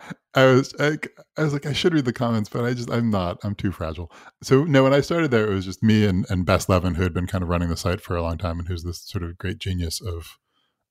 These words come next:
like, comedy in general and, like, financial comedy in particular. So she would read the comments and be like, "You're doing good. It's okay." <laughs> Um, like, she would, she would, like,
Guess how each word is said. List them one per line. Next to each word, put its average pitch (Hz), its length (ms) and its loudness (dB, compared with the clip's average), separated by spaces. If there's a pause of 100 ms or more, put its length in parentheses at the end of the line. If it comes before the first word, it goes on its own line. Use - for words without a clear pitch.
(420)
like, 92 160 -6 (140)
comedy 90 400 0
in 82 160 -6
general 85 340 -4
and, 82 100 -6
like, 80 140 -6
financial 87 400 -6
comedy 87 300 -4
in 82 80 -8
particular. 92 400 -6 (580)
So 113 220 4
she 151 160 4
would 143 160 6
read 117 100 4
the 101 100 0
comments 98 340 0
and 113 80 -10
be 101 40 -6
like, - 140 -10
"You're 123 80 -4
doing 139 200 2
good. 95 300 -4
It's - 140 -6
okay." 95 220 -6 (540)
<laughs> - 0 -
Um, - 520 4 (520)
like, 98 320 -8 (300)
she 135 140 0
would, 113 160 4 (240)
she 151 140 -2
would, 139 280 0 (340)
like, 107 300 -2